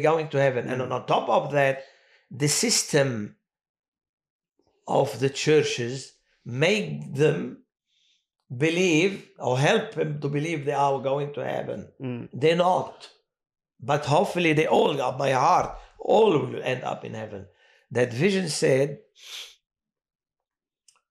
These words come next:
Speaker 1: he told me, "Where you go, you have to go and talk to the young ones.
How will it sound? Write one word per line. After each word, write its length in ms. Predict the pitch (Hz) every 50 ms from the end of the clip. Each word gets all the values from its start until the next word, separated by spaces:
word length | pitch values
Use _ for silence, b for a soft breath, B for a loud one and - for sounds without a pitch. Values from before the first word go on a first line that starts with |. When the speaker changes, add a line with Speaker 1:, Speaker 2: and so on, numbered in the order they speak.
| _ _
Speaker 1:
he 100 | 131 127
told 420 | - - 135 147 165 170 147 127 131
me, 340 | 127 127 120 113 107 - -
"Where 460 | 104 110 113 120 135 160 175 165 160
you 260 | 151 139 143 147 147 147
go, 560 | 123 135 139 135 131 131 127 127 123 B B B B B B
you 160 | - 117 120 113 123 139 143 147
have 200 | 156 151 - -
to 80 | 131 120
go 180 | 117 143 156 147
and 140 | 143 147 -
talk 220 | 147 151 147 -
to 80 | - 143
the 240 | 120 131 127 117 117
young 320 | 123 127 135 135 123 117
ones. 260 | 117 117 101 107 117